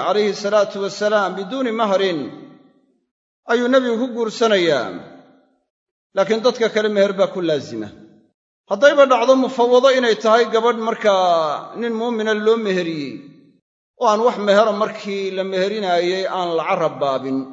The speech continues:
ee caqdiga uun lagu xidhay. Meher waa u waajibayaa hadduu ama ka dhinto, walow yaanu uba tegin be, ama uu u tago,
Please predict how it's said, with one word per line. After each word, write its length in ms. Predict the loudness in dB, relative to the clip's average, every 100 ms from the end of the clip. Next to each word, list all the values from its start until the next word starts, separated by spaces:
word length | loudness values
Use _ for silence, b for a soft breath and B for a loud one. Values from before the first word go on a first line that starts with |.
| -16 -20 -20 _ _ _ _ _
ee 100 | -6
caqdiga 420 | -4 -4 -6 -4
uun 140 | -4 -4
lagu 160 | -6 -8
xidhay. 340 | -8 -10 -10 -14 -20 _ _ _ _ _ _ _ -4
Meher 240 | 0 4
waa 160 | 4 4
u 100 | 6
waajibayaa 840 | 4 2 0 2 2 2 2 0 -4 -8 -14 -20 -20 _ _ _ _ _ _ -4
hadduu 220 | 0 2
ama 240 | 2 2 2
ka 160 | 2
dhinto, 400 | 2 0 0 2 2 -2 -14 -18 -20 _ _ _ _ _ -4
walow 200 | 0 2
yaanu 240 | 2 0
uba 140 | -2 -4
tegin 320 | -4 -6 -6
be, 140 | -8 -10 -12 -20 _ _ _ _ _ _ _ -2
ama 200 | 2 4
uu 580 | 2 0 -4 -8 -8 -8
u 40 |
tago, 340 | -4 -2 0